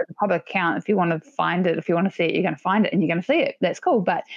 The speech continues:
um, yeah, people from school started following me. And I remember just, like, this overwhelming, like, sense of anxiety. And, um, so Lana, who we had on our podcast, she was one of them.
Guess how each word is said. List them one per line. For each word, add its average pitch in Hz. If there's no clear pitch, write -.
um, 214
yeah, 226
people 262
from 285
school 233
started 240
following 196
me. 170
And 196
I 196
remember 202
just, 240
like, 190
this 196
overwhelming, 190
like, 120
sense 208
of 180
anxiety. 180
And, 190
um, 170
so 269
Lana, 190
who 196
we 190
had 185
on 180
our 170
podcast, 175
she 208
was 190
one 185
of 170
them. 170